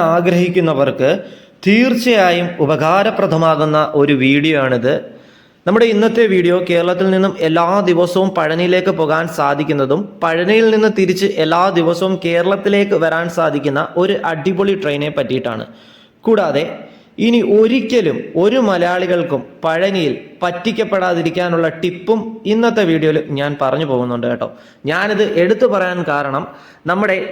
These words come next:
തമിഴ്നാട്ടിലെ പഴനി എന്ന് പറയുന്ന ഈ തീർത്ഥാടന കേന്ദ്രത്തിൽ ധാരാളം മലയാളികൾ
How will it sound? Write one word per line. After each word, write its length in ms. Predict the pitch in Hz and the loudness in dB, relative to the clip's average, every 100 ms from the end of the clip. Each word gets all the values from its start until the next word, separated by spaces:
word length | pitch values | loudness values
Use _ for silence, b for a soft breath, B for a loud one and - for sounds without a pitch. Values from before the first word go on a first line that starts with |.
| 175 | -4
തമിഴ്നാട്ടിലെ 640 | 170 196 202 196 - 196 196 | 0 0 0 -2 -2 -2 -2
പഴനി 300 | 175 160 185 185 | -4 -2 -2 0
എന്ന് 120 | 180 165 | 0 -2
പറയുന്ന 320 | 156 156 160 - 170 | -2 -2 -4 -4 -6
ഈ 20 | 202 170 | -4 -2
തീർത്ഥാടന 520 | 160 160 170 170 175 147 | -2 -2 -6 -4 -4 -2
കേന്ദ്രത്തിൽ 400 | 135 135 147 143 139 | -2 -2 -4 -6 -4
ധാരാളം 560 | 143 160 175 185 190 165 | -2 0 0 0 -2 -2
മലയാളികൾ 440 | 147 147 147 143 | -2 0 0 -2